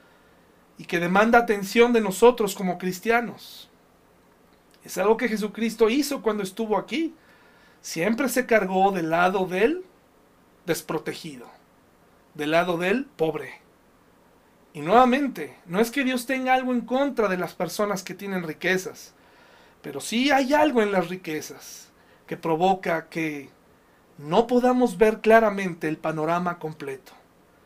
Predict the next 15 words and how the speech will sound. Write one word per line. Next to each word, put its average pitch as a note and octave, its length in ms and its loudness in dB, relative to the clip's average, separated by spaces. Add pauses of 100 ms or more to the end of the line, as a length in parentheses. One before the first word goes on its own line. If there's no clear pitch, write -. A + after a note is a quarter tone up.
(400)
¿Cuánta B3 320 -2
suciedad, F#3 580 -2 (420)
hermanos, D3+ 500 -8
hemos E3 220 -8
vivido D#3 500 -8
en D3+ 120 -10
este F3 220 -6
país D#3+ 520 -4
durante D3 440 -8
muchos G#3+ 500 -6
años? - 440 -12 (480)
¿Cuánta G3 360 0
suciedad? F3 600 -6
¿Cuánta G#3+ 280 -2
gente F#3 600 -4